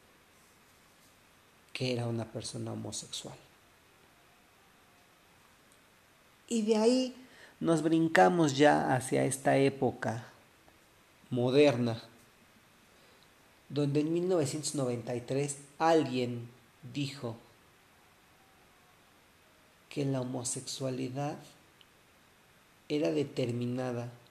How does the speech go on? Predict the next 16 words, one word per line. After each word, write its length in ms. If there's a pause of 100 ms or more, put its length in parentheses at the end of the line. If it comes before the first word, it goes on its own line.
(580)
por 200
un 160
gen, 540 (1080)
el 140
famoso 560
gen 420 (160)
gay. 400 (4000)
Y 100
todo 260
el 40
mundo 280
empezó 400
a 40
decir, 320
"Ah, 140
bueno, 340